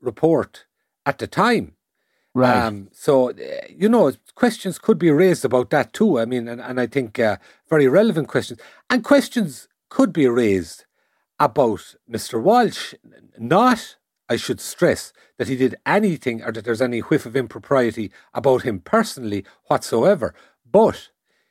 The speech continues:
Speaker 1: he has been the chair while a lot of this stuff has been going on. Now, a question arises there whether he knew exactly what was going on in the body which he oversaw,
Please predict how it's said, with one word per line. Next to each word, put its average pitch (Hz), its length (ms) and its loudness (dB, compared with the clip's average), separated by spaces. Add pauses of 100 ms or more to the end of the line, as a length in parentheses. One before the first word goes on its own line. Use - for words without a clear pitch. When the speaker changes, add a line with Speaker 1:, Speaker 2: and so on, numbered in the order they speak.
(500)
Speaker 1:
he 240 260 4
has 185 180 0
been 135 180 -4
the 113 80 -4
chair 113 560 -2 (340)
while 131 200 2
a 131 100 0
lot 151 260 2
of 104 80 -12
this 101 140 -14
stuff - 300 -4
has 85 100 -18
been 98 200 -12
going 107 260 -4
on. 214 280 -2 (460)
Now, 139 300 2 (340)
a 123 60 -8
question - 560 -2
arises 107 640 0
there 131 300 0
whether 113 440 -4 (1200)
he 226 160 4
knew 190 160 6
exactly 123 460 2
what 147 180 0
was 143 120 -8
going 147 200 2
on 147 340 0
in 160 120 -4
the 147 100 2
body 175 420 2 (140)
which 190 260 -4
he 196 220 0
oversaw, 185 680 2